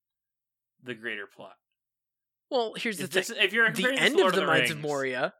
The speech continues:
Speaker 2: the, the very end of the Mines of Moria, where Gandalf dies, quote unquote, sure, that's in service, and, like, the little
Speaker 1: Okay.
Speaker 2: fight with all the orcs, yeah.
Speaker 1: All right.
Speaker 2: But getting into the mines, no.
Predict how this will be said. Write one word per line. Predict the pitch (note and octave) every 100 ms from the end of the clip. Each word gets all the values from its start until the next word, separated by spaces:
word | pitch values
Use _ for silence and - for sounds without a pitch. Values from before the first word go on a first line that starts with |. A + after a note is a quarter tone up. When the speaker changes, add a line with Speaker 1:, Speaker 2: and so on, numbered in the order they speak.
| _
Speaker 2:
the, | E3 F3+ F3
the | E3+
very | D#3+ D#3 D#3+
end | D3 C#3+ A3+
of |
the | A#3
Mines | F#3+ D#3+
of | D#3
Moria, | D3 C3+ C3
where | D3+ D3+
Gandalf | C3 C#3 C#3+ C3 -
dies, | C#3+ D#3 D3+ C#3+ -
quote | - D3 C3+
unquote, | C3 - B2+ B2 _ _ _
sure, | - F#4 C#3+
that's | C3+ A3 -
in | F3+
service, | - C#3 B2 D3 -
and, | D#3+
like, | D#3 D3+
the |
little | D#3+ D#3
Speaker 1:
Okay. | B2
Speaker 2:
fight | D#3+ D#3+
with | D#3
all | C#3
the |
orcs, | C3+ G3 F3 -
yeah. | C#4+ -
Speaker 1:
All | A2
right. | A2 - _ _ -
Speaker 2:
But | F3+ G3 F#3+
getting | E3 F3+ G3+
into | E3+ E3 G3
the | A#3
mines, | A#3+ B3 C#4 C#4+ - -
no. | D#3+ C3 D#3